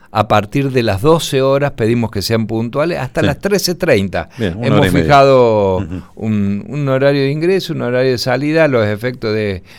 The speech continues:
Speaker 1: que cada uno después pueda volver a, a
Speaker 2: Su
Speaker 1: cerrar
Speaker 2: lugar.
Speaker 1: su ciclo laboral
Speaker 2: Ujú.
Speaker 1: y, eh, y bueno, l-, eh, los esperamos. La verdad que l-, las compañeras que estuvieron, los compañeros,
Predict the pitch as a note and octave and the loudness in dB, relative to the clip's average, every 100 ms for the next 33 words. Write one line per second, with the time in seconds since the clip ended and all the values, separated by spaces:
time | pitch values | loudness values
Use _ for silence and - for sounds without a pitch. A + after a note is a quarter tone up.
0 | - - C3+ G#2+ A#2+ B2 C3+ C3+ A2+ G#2 | -20 -10 -8 0 2 2 0 -2 -2 -2
1 | A2 - A2+ G#2+ F#2+ F#2 G2+ A2 G#2+ F#2 | -4 -2 2 2 2 2 0 0 0 0
2 | F2 - F#2+ - F#2+ G2 F#2+ E2 F#2+ F2+ | -2 -6 -8 -2 -2 2 2 2 -2 -4
3 | G2 G2+ G2 G2+ G#2 A#2 C3+ C3+ B2 E2 | -6 -4 -2 -2 -2 -2 0 0 -2 -4
4 | D#2 - - - - - - - F#2 E2+ | -6 -12 -20 -20 -20 -20 -20 -8 -4 -4
5 | D#2+ D2+ D#2 - _ _ _ _ _ _ | -4 -6 -10 -20 _ _ _ _ _ _
6 | E3 F3+ G#3 D3 C3 A#2+ - - A2 G#2 | -8 -2 0 0 0 -2 -4 -2 -2 -2
7 | A2 A#2 A#2 F3 G#3 G#3 F3+ D#3 C3 - | -2 -2 -2 -4 -2 0 -2 -4 -6 -12
8 | - A#2+ A2 A#2+ C3+ E3 D#3 D3 C3 B2 | -10 -2 0 0 0 -2 -2 -4 -2 0
9 | A2 G2+ G2 G2 - G#2 F#2 - G2+ G#2 | 0 -2 -2 -6 -8 -8 -8 -6 -6 -4
10 | B2 D#3+ E3+ D#3 - A2+ - A2 C#3+ D#3 | -6 -6 -4 -6 -6 -8 -6 -4 -2 -2
11 | B2+ G2+ G#2 G#2 A#2+ C3+ D#3+ C#3 | -2 -4 -4 -4 -4 -4 -4 -6